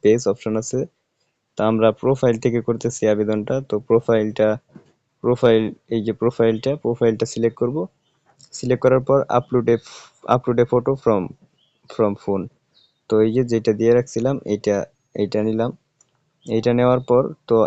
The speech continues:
এখন আমি একটা মেসেজ ডেসক্রিপশনে দিয়ে রাখবো। এই মেসেজটা আমার ভিডিওর ডেসক্রিপশন লিঙ্কে দেওয়া থাকবে, সেখান থেকে কপি করে আপনি পেস্ট করে সাবমিট করে দিবেন। তো এখানে ডেসক্রিপশন যে ইস্যুটা আছে, ইস্যুতে আমি যে মেসেজটা রেখে রাখছি, এই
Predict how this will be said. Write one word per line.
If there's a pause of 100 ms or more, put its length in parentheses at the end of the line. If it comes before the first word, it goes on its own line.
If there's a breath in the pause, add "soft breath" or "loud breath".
(140)
এখন (120)
আমি
একটা (100)
মেসেজ (340)
ডেসক্রিপশনে
দিয়ে
রাখবো। (160)
এই
মেসেজটা (960)
আমার (160)
ভিডিওর (240)
ডেসক্রিপশন
লিঙ্কে (160)
দেওয়া
থাকবে, (880)
সেখান
থেকে (100)
কপি
করে
আপনি
পেস্ট
করে (560)
সাবমিট
করে
দিবেন। (520)
তো (100)
এখানে (100)
ডেসক্রিপশন (280)
যে (160)
ইস্যুটা
আছে,
ইস্যুতে (220)
আমি
যে
মেসেজটা (100)
রেখে
রাখছি, (120)
এই